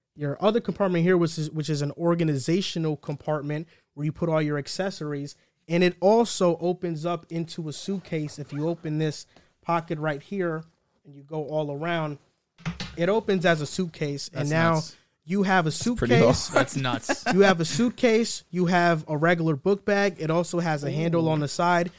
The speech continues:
Speaker 1: You can put these shoulder, these, like, sho-, I don't know how you
Speaker 3: Shoulder
Speaker 1: call these.
Speaker 3: straps.
Speaker 2: Shoulder
Speaker 1: The
Speaker 2: straps,
Speaker 1: shoulder
Speaker 2: yeah.
Speaker 1: straps. You can actually take these off right here with this clip on, put it in here, and then hold it as if, as
Speaker 2: Look
Speaker 1: if
Speaker 2: like a
Speaker 1: it's
Speaker 2: lawyer.
Speaker 1: a suitcase. Yeah, it's really good.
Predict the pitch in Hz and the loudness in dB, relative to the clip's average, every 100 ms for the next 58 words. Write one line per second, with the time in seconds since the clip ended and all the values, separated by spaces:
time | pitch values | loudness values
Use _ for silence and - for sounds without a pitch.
0 | - - 151 214 - 220 175 - _ _ | -20 -8 -2 -2 0 -2 -2 -10 _ _
1 | - 208 208 - 208 208 185 156 - _ | -2 -2 -2 -6 -4 -2 -2 -4 -8 _
2 | _ - 196 214 202 175 165 160 160 _ | _ -4 0 2 2 2 2 0 -6 _
3 | 165 151 147 139 165 165 170 175 185 160 | -4 -2 -4 -4 -8 -8 -6 -2 0 2
4 | 156 143 - 147 135 80 160 165 135 120 | 0 0 0 0 0 0 2 0 2 2
5 | 123 214 202 165 160 151 - - 175 185 | 4 4 4 0 -2 -4 -8 -18 -10 -8
6 | 196 214 202 196 185 160 185 190 - 190 | -4 -2 -2 -4 -8 -6 -6 -6 -6 -6
7 | 160 165 165 151 139 156 151 143 139 - | -2 -2 -2 -6 -4 -4 -4 -6 -14 -4
8 | 170 170 143 139 135 _ _ _ 196 214 | -6 -4 -8 -8 -12 _ _ _ -2 0
9 | 202 196 170 180 175 151 156 143 - 175 | 0 -2 -4 -4 -4 -4 -6 -6 -2 -2
10 | 175 156 147 151 143 143 143 - - 143 | 0 -4 -4 -4 -2 -4 -6 -12 -8 -4
11 | 139 175 139 113 156 160 113 110 143 - | -2 0 0 2 4 4 2 -2 0 2
12 | 175 - 127 - - _ _ 156 147 - | 0 -2 -6 -6 -16 _ _ -6 -6 -6
13 | _ _ _ 170 - 190 165 151 | _ _ _ -6 -2 0 0 -4